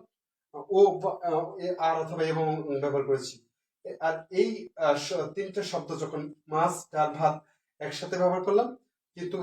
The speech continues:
এখানে আমি তিনটে হাইফেন দিয়ে ব্যবহার করেছি, আহ, তখন আমার এখানে ও ব্যবহার করে নাই, এখানে কমার ব্যবহার নাই,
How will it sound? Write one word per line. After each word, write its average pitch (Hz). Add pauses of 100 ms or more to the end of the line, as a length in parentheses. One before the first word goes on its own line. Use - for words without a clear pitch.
এখানে 170
আমি 170 (260)
তিনটে 175 (140)
হাইফেন 156
দিয়ে 180
ব্যবহার 180
করেছি, 202 (580)
আহ, 147 (100)
তখন 185
আমার 170
এখানে 156 (120)
ও 170 (100)
ব্যবহার 156
করে 165
নাই, 180
এখানে 147 (180)
কমার 156
ব্যবহার 165
নাই, 165